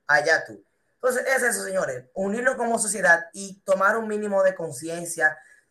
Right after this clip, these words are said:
estar al tanto de qué gasta el gobierno en nuestros impuestos, porque para nadie es un secreto que el gobierno nos mantiene con nuestro dinero que gastamos nosotros, con nuestro trabajo,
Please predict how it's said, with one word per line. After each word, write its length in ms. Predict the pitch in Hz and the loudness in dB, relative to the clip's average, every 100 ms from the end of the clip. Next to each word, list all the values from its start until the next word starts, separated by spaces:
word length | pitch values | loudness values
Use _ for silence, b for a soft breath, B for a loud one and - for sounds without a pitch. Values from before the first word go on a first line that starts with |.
| _ | _
estar 680 | - 170 - 175 185 202 202 | -6 -4 6 10 10 8 6
al 320 | - 175 170 - _ | 2 2 0 -12 _
tanto 760 | - 180 208 214 - 180 180 185 b b _ | 8 10 10 6 -2 0 0 -4 b b _
de 340 | 135 170 170 | -4 -2 -4
qué 200 | - 190 | 0 4
gasta 380 | 190 202 208 190 | 10 10 10 0
el 80 | 180 | 0
gobierno 340 | 180 185 202 | -4 -2 -2
en 80 | 190 | -2
nuestros 260 | 175 170 | -2 -6
impuestos, 340 | 165 160 190 190 | -10 -2 -2 -2
porque 240 | 156 - | -10 -10
para 220 | - 151 | -2 2
nadie 240 | 143 160 190 | 4 4 2
es 120 | 180 | -2
un 100 | 180 | -8
secreto 500 | 165 156 170 185 160 | -8 -4 -2 -2 -6
que 80 | 151 | -10
el 100 | 143 | -8
gobierno 520 | 139 135 175 165 147 | -8 -6 -6 -4 -4
nos 200 | 143 139 | -6 -8
mantiene 420 | 139 139 165 151 | -10 -8 -8 -6
con 240 | - 233 233 | 0 0 2
nuestro 460 | 233 247 - 220 | 0 -2 -2 -6
dinero 440 | 175 170 180 180 170 | -6 -6 -6 -6 -8
que 100 | 147 | -8
gastamos 540 | 139 - 175 175 - | -8 -4 -4 -4 -6
nosotros, 680 | 175 220 - 190 185 170 165 | -2 0 0 2 0 0 -8
con 180 | - 151 | -6 -6
nuestro 340 | 165 175 165 - | -4 -6 -8 -2
trabajo, 680 | 202 247 247 233 165 196 | 4 8 10 10 8 0